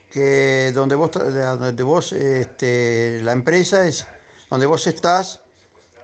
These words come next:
es, este, ahí en el parque industrial, ¿no?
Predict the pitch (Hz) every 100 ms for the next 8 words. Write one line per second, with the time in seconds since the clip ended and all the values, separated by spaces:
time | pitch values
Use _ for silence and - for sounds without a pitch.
0 | - 165 160 143 - 139 - 156 139 135
1 | 135 131 127 135 147 156 147 143 156 156
2 | 143 127 175 160 123 127 151 175